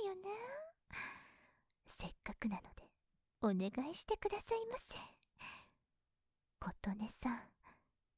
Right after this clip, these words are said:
くっさいチンカスチンポを嗅いでくださ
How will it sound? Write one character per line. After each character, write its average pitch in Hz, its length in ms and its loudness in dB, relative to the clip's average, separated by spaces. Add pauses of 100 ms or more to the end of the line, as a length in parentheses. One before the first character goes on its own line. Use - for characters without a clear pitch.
(240)
く - 80 -2
っ - 20 0
さ - 800 0
い 233 140 0 (140)
チ - 220 0
ン 220 120 0
カ 311 180 4
ス - 200 -4
チ 349 160 4
ン 349 100 -2
ポ - 160 0
を 220 200 -2 (560)
嗅 269 220 6
い 359 140 -8
で 415 160 -4
く - 220 -6
だ 427 140 -2
さ - 260 4